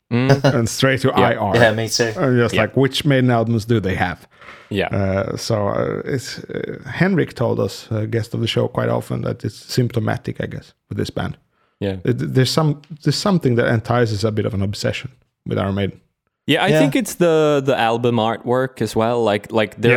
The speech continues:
Speaker 2: Yeah.
Speaker 1: all a bit alike, but they're all different. And there's something, like, I don't know, it's like, uh, picking up a comic book or something. It's like
Speaker 3: Yeah,
Speaker 1: you,
Speaker 3: yeah.
Speaker 1: you want to have all of them. Like,
Speaker 3: Mm.
Speaker 1: yeah.
Speaker 2: Yeah,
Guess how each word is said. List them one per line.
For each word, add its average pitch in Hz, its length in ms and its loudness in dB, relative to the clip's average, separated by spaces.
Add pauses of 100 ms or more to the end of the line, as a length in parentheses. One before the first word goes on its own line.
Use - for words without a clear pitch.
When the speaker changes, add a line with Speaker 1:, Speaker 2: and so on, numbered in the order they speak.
Speaker 2:
Yeah. 127 100 2
Speaker 1:
all 151 220 0
a 123 120 2
bit 117 400 -2
alike, 107 680 0
but 98 260 0
they're 101 180 4
all 98 160 2
different. 107 600 -2 (140)
And 113 180 0
there's 104 160 0
something, 131 540 -2
like, 123 160 0 (340)
I 143 60 0
don't 175 140 -2
know, 90 180 0
it's 90 200 -6
like, 120 240 -2
uh, 107 240 2
picking 113 420 -2
up 104 140 -2
a 95 60 0
comic 101 460 -2
book 80 300 -6
or 82 100 -8
something. 82 380 -4
It's 95 180 -4
like 95 260 0
Speaker 3:
Yeah, 117 420 6
Speaker 1:
you, 107 140 0
Speaker 3:
yeah. 113 120 -2
Speaker 1:
you 113 80 2
want 131 240 0
to 117 100 0
have 117 260 -2 (360)
all 113 320 2
of 80 120 -4
them. - 260 -6 (120)
Like, 98 300 -4 (100)
Speaker 3:
Mm. 120 200 -4
Speaker 1:
yeah. 104 240 0 (460)
Speaker 2:
Yeah, 202 280 -2